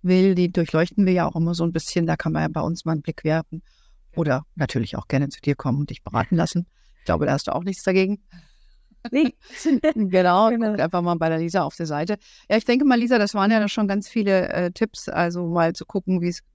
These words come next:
Speaker 1: gelaufen ist, was man tun
Speaker 2: Ja.
Speaker 1: kann, auch konkret. Oder eben auch einfach nur sich bestätigt fühlen, sagt, "Ich mache einfach so weiter."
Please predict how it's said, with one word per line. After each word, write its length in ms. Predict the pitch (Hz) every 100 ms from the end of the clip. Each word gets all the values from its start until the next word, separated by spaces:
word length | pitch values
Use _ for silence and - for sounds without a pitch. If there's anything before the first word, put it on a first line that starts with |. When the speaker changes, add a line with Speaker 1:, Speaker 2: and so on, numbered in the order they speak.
| _
Speaker 1:
gelaufen 480 | 180 165 180 - 147
ist, 160 | 175
was 160 | 170 -
man 160 | 170
tun 240 | 175 190 190
Speaker 2:
Ja. 80 | 180
Speaker 1:
kann, 160 | 175
auch 180 | - 175
konkret. 480 | 185 170 - 190 202 _ _ _
Oder 200 | 220 240
eben 260 | - 214
auch 100 | 190
einfach 240 | 185 202 208
nur 140 | 196
sich 160 | 190 185
bestätigt 440 | 185 226 214 190
fühlen, 220 | - 196
sagt, 160 | 175 175
"Ich 60 | -
mache 180 | 185
einfach 160 | 185 185
so 160 | 175 156
weiter." 400 | 156 202 185